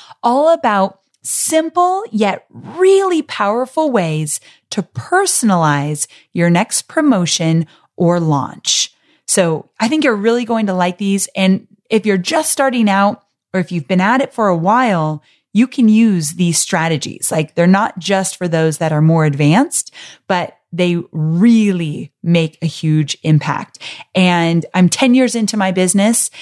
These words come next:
and I've been doing these for a long time now. So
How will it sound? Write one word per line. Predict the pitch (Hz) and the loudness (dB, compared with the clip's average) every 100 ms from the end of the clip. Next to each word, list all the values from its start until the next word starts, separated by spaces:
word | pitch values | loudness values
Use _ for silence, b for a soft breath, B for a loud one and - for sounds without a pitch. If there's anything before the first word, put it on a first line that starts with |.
| B B | B B
and | - 180 165 165 170 | -2 0 2 2 0
I've | - 180 | 0 2
been | 170 165 | 4 4
doing | 190 202 196 | 6 6 6
these | 185 170 156 | 6 4 -2
for | - | -2
a | 151 | -2
long | 147 156 170 175 175 | 0 2 2 2 -2
time | 170 - 151 | -6 -6 -4
now. | 143 127 - | -4 -6 -10
So | - - 147 | -6 -2 -2